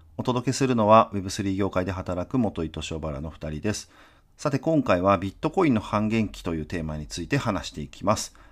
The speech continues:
最後までお聞きいただけると嬉しいです。ということで今日は初心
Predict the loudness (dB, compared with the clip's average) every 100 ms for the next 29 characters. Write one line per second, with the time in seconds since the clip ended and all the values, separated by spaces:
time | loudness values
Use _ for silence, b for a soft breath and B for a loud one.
0 | b b -6 -2 -2 -2 2 2 2 -4
1 | _ _ -20 -20 -16 -8 -6 -4 -4 2
2 | 2 2 -2 -6 -4 -6 -8 -14 _ _
3 | _ _ _ _ _ _ _ _ _ _
4 | _ _ _ _ _ _ _ _ _ -20
5 | _ -20 _ _ _ -8 -6 -6 -6 -8
6 | -8 -6 -4 -4 -4 -6 -8 _ _ _
7 | _ _ _ _ _ _ _ _ -4 -2
8 | 2 2 2